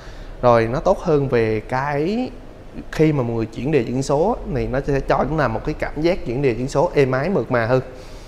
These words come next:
Mẫu Sava E chín này thì có giá là ba mươi triệu chín trăm chín mươi ngàn nha mọi người. Nếu mà anh chị nào mà quan tâm đến cái mẫu Sava E chín không chín này á,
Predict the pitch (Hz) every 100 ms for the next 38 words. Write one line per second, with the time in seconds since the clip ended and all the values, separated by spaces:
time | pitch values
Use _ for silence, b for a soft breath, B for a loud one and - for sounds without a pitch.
0 | B B - 113 190 170 160 170 170 196
1 | 220 139 123 143 151 147 202 139 123 139
2 | 135 113 107 113 175 185 135 123 170 208
3 | 151 127 113 127 127 117 113 B B B
4 | 165 180 131 110 117 123 117 120 139 139
5 | 139 135 147 185 180 160 - 120 156 131
6 | 127 127 151 160 190 165 139 180 151 123